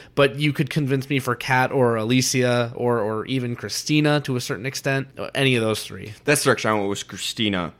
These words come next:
Speaker 2: I thought she gave up too, too much information to Troyzan. She didn't have to say she was the backup vote. Like, Troyzan's like, "I just gotta figure out who their backup vote is." Christina's like, "It's me."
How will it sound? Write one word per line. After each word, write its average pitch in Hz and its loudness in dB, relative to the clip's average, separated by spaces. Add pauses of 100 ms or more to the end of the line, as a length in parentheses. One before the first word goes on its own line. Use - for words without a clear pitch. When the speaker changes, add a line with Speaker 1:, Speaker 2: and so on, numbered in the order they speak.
Speaker 2:
I 110 0
thought 131 0
she - -2
gave 120 4
up 117 2
too, 143 0
too 160 -2
much 139 2
information 107 0
to - -4
Troyzan. 78 -2 (160)
She 160 0
didn't 180 6
have 147 0
to 131 -6
say - -4
she - -2
was 107 -2
the 90 -6
backup 87 -2
vote. - -8 (240)
Like, - -12 (280)
Troyzan's 113 0
like, 107 -8
"I 113 -4
just - -4
gotta - -6
figure 123 2
out 107 -2
who 131 -2
their 117 2
backup 101 -6
vote 85 0
is." 87 -6 (280)
Christina's - -8
like, 101 -12
"It's - -14
me." 139 -6